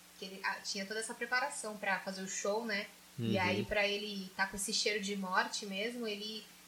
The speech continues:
Speaker 1: queimava a roupa e deixava enterrado durante alguns dias, aí quando tinha o show ele desenterrava e colocava.
Speaker 2: Pra ele s-,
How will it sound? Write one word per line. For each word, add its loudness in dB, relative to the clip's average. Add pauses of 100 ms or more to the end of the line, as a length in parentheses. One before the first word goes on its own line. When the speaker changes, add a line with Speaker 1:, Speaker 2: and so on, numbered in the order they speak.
(120)
Speaker 1:
queimava 6
a 6
roupa 2
e 0
deixava 0
enterrado 0
durante -6
alguns -8
dias, -2
aí 0
quando -6
tinha -4
o -6
show -6
ele -4
desenterrava -2
e -8
colocava. -6 (380)
Speaker 2:
Pra 6
ele 4
s-, 0